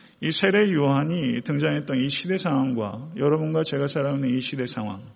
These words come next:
이 미국에서 예수 믿는다는 것이 박해를 각오하는 일이 될 수 있을 거라고는 전 꿈도 꾸지 않았어요.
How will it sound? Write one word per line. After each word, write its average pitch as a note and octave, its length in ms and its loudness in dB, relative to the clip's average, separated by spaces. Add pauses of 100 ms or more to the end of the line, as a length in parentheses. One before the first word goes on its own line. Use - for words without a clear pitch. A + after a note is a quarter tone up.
(1400)
이 E3 120 -2
미국에서 E3 960 2 (260)
예수 D3 380 2
믿는다는 D3 760 2
것이 B2 320 0 (100)
박해를 F#3 460 0
각오하는 D3 580 0
일이 D3 160 0
될 C3 180 0
수 C#3 240 -2
있을 C3 300 -2
거라고는 C3+ 360 -2
전 B2+ 240 -4
꿈도 G3+ 280 0
꾸지 D#3 240 -4
않았어요. G#2+ 560 -6